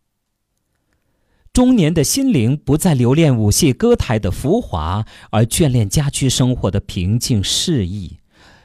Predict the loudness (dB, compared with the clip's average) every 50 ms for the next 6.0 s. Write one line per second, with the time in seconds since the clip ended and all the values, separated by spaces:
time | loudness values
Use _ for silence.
0 | -10 0 2 2 4 4 4 4 4 4 2 0 0 0 0 0 0 -2 -2 0
1 | 0 0 2 2 2 2 0 -2 0 2 2 2 2 0 -2 _ -2 -2 -2 0
2 | 0 -2 -2 -2 -4 -6 -6 -2 -2 -2 -2 -2 -8 -18 _ _ _ _ _ _
3 | _ -4 -2 0 0 2 2 0 0 0 -2 -4 -4 -2 -2 0 0 0 0 0
4 | -2 -4 -8 -14 -16 _ _ _ _ _ _ _ _ _ _ _ 0 0 0 0
5 | 0 -2 -2 0 0 2 2 2 2 0 0 0 0 -2 -2 -6 -16 -20 -20